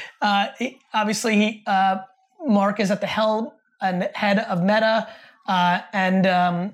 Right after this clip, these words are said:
and I'm really excited to be talking to him because I really want to get into the metaverse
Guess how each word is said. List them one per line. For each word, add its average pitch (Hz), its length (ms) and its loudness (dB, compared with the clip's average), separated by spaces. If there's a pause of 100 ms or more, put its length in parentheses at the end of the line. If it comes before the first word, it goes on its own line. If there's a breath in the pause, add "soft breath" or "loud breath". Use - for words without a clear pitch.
(460)
and 202 120 2
I'm 202 120 6
really 214 180 4
excited 196 280 2
to 185 60 2
be 190 80 4
talking 185 360 0
to 196 140 2
him 180 100 2
because 180 240 0
I 190 60 2
really 196 460 4
want 180 340 2
to 190 100 -4
get 180 260 0
into 180 360 0
the 165 100 4
metaverse 175 680 0